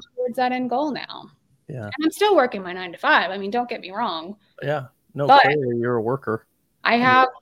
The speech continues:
Speaker 1: I have a way to, to eventually get out of that now. So.
Speaker 2: Yeah. Yeah, you got, you clearly got a good work ethic, had a, had a, some good, um, some good context to take from, from your childhood as well.
Speaker 1: Oh, yeah.
Speaker 2: Um, and I, uh, can relate.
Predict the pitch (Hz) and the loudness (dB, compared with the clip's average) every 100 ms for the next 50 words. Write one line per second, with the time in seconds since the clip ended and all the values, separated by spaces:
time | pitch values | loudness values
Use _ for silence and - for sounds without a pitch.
0 | - 233 226 247 247 240 226 226 226 220 | -10 -6 -2 -2 -2 -2 0 0 0 0
1 | 214 208 208 _ _ _ _ - 220 220 | -2 -4 -10 _ _ _ _ -6 -4 0
2 | 240 233 226 220 202 170 170 160 - - | -2 0 -2 -2 -4 -6 -10 -14 -14 -20
3 | - _ _ 185 165 - 147 135 - _ | -20 _ _ -16 -16 -4 -2 -2 -8 _
4 | _ _ _ 151 135 123 123 - 151 - | _ _ _ -4 -4 -4 -8 -10 -12 -6
5 | 151 151 127 117 110 117 107 113 110 113 | -4 -2 -2 -2 -2 -4 -2 -4 0 -2
6 | - 113 - 120 113 110 - 117 110 110 | 0 -4 -2 -2 -2 -4 -6 -4 -2 -4
7 | - 110 107 113 117 110 - - - 110 | -6 -6 -4 -2 -2 -2 -10 -8 -4 -4
8 | 107 104 - _ - 110 104 110 107 - | -4 -8 -12 _ -6 -4 -2 -2 -4 -2
9 | 110 110 - 110 - - - 107 - 107 | 0 0 0 -2 -2 -8 -2 -2 0 -2
10 | 107 - 107 - 107 104 - 107 104 110 | -2 -4 -6 -6 -6 -6 -4 0 0 -2
11 | 104 101 - 104 104 101 - _ - _ | -4 -4 -2 0 0 0 -6 _ -20 _
12 | _ 220 113 110 107 107 - 117 113 110 | _ 2 4 6 4 -2 -2 0 0 -2
13 | 107 - 127 123 127 - 82 113 139 - | -4 -2 0 0 0 -4 -12 -14 -16 -8
14 | - 123 120 120 123 120 - | -4 -2 -2 0 0 -2 -6